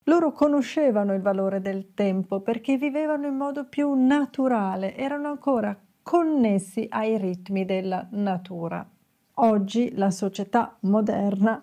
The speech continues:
sposta la nostra attenzione verso l'esterno, verso oggetti e interessi che seguono ritmi diversi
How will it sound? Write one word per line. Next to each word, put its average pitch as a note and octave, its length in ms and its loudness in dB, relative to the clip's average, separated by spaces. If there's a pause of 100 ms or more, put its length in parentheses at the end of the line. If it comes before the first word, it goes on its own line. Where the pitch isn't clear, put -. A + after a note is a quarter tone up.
(140)
sposta C4 560 0
la G3+ 120 2
nostra A#3+ 440 0
attenzione D4+ 560 -2
verso B3 340 -2
l'esterno, A3+ 920 0
verso A3 560 -2
oggetti A#3 720 2
e G#3 100 2
interessi C4 1000 0
che C4 140 -4
seguono B3+ 520 0
ritmi A#3+ 580 0
diversi G3 760 0